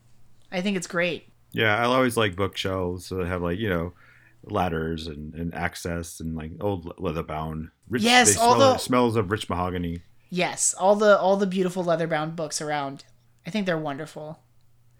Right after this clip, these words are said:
Speaker 1: And then, of course, because we're in a castle, it's all the stone walls and just, like,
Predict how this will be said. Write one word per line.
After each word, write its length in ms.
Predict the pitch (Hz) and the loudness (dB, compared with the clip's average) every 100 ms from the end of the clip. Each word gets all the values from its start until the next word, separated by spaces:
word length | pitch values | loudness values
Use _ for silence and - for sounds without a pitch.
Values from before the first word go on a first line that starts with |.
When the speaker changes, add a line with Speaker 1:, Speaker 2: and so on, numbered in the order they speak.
| _ _ _ _ _ - | _ _ _ _ _ -2
Speaker 1:
And 60 | 233 | 2
then, 60 | 240 | 4
of 80 | |
course, 140 | 254 220 | 6 4
because 300 | 233 226 214 | 4 2 2
we're 100 | 214 | 2
in 140 | 202 | 2
a 60 | 196 | 0
castle, 420 | - 170 170 170 | 2 0 0 -6
it's 120 | 165 | -2
all 100 | 175 | 0
the 120 | 180 | 0
stone 520 | 170 - 175 170 170 147 | 0 2 2 0 -4 -2
walls 500 | 135 139 139 143 170 | 0 0 -2 -4 -8
and 80 | 165 | -10
just, 180 | 156 | -10
like, 180 | 170 160 | -10 -12